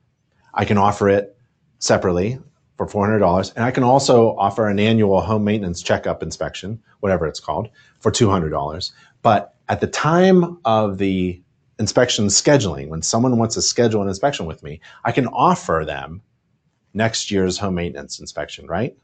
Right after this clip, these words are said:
It's a bundled package for next year. Now, not only are you scheduling right now home inspections,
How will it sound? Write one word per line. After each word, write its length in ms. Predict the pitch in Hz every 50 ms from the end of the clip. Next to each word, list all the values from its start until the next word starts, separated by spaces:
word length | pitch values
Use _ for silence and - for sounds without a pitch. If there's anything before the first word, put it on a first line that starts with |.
| _ _ _ _ _ -
It's 160 | - 87 -
a 40 | 98
bundled 380 | 87 - 107 101 95 98 92 90
package 500 | - 98 87 78 - 82 78 80 - _ _ - _ _ _
for 160 | - 107 95
next 380 | 90 98 113 110 - - - -
year. 280 | 117 98 76 65 - _ _ _ -
Now, 360 | - 120 160 185 170 135 117 104 101 - _ _ -
not 180 | 123 156 185
only 220 | 185 160 131 113 107
are 140 | 101 98
you 60 | 95 90
scheduling 580 | - - 120 113 101 110 98 95 90 87 87 - -
right 260 | 98 110 113 104 87
now 260 | 101 120 120 107 87
home 200 | 76 - 117 123
inspections, 580 | 131 120 - 143 139 - 175 175 180 - -